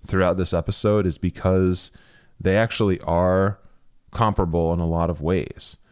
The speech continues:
And there's a lot of reasons why they are so hyped up together. All right.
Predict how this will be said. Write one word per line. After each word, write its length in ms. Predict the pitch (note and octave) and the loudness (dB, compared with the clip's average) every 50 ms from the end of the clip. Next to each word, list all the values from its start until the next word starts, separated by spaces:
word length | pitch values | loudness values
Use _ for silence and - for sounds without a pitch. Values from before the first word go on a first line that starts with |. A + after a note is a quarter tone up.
| _ - _ _ | _ -20 _ _
And 120 | - F#2 | -2 0
there's 140 | G2 F#2 F#2 | 2 2 2
a 40 | F#2+ | 2
lot 260 | F2+ F#2+ G2+ G#2 G2+ | 2 2 2 2 2
of 120 | F#2+ F2+ | 0 0
reasons 480 | F2 F2+ F#2+ G#2 G2+ F2+ F#2+ F2 E2+ D#2 | 0 2 2 2 2 0 0 -2 -2 -4
why 640 | D2+ C#2+ D#2 F2 F2+ F2 E2 D#2+ D#2 D#2 D#2 D#2 - - _ _ _ _ _ _ _ _ _ _ _ - | -4 -2 -2 0 0 0 0 0 -2 -2 -2 -4 -6 -10 _ _ _ _ _ _ _ _ _ _ _ -14
they 320 | F2+ E2+ G2 F#2 F2+ F#2 | -6 -2 0 2 2 4
are 260 | F#2+ G2+ G#2+ G#2 G#2 | 4 4 2 2 0
so 320 | G2 - - - F2+ E2+ E2 | 0 -2 -2 0 0 0 0
hyped 400 | D2+ - E2 D#2 D2 - - - | -2 -4 -6 -6 -6 -6 -8 -10
up 260 | - - - _ - - _ _ _ _ - | -10 -10 -14 _ -20 -20 _ _ _ _ -6
together. 520 | - G#2+ F2 G2 F#2 F2+ - - - - - _ _ _ _ _ _ _ _ _ _ _ _ _ | -4 -2 0 0 0 -2 -2 -6 -12 -18 -20 _ _ _ _ _ _ _ _ _ _ _ _ _
All 80 | D#2 D#2 | -4 -2
right. 220 | D2+ D#2 F2+ F#2 | 0 0 -2 -4